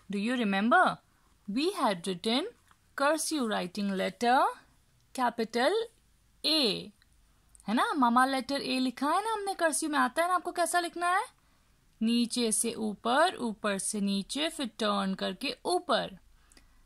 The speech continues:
So now we are going to write another letter, that is mama letter, capital letter B।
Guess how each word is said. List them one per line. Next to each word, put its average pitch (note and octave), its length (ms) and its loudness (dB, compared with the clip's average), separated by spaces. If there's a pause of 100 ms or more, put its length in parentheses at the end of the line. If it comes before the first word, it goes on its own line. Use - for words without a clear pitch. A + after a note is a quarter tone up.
So - 240 -6
now G3 480 0 (720)
we F#3 160 -2
are F3 160 -4
going A3 220 2 (100)
to D4+ 100 0
write G3 500 -2
another A3 560 2
letter, G#3+ 640 0 (340)
that G3 220 -4
is G3 200 -4
mama A#3 460 4
letter, A3 520 2 (400)
capital A3 480 -2
letter G3 500 -2
B। G3 720 0